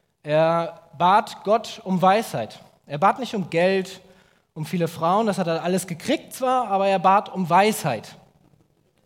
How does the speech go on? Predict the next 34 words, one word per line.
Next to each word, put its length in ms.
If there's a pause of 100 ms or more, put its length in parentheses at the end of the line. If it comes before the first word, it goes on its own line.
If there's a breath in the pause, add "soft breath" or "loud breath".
(1200 soft breath)
Und 100
Gott 160
hat 80
ihm 80
dann 80
alles 200
noch 160
weitere 260
geschenkt. 460
Die, 100
die 100
Frauen 340
waren 140
jetzt 120
nicht 140
unbedingt 320
von 140
Gott, 240
aber 500
das 160
Geld. 400 (1700 soft breath)
Und 200
Salomo, 380
der 140
konnte 340
weise 320
entscheiden, 480
der 120
hat 100
gesagt, 500 (840)
"Da 100
sind 180
zwei 180
Frauen, 460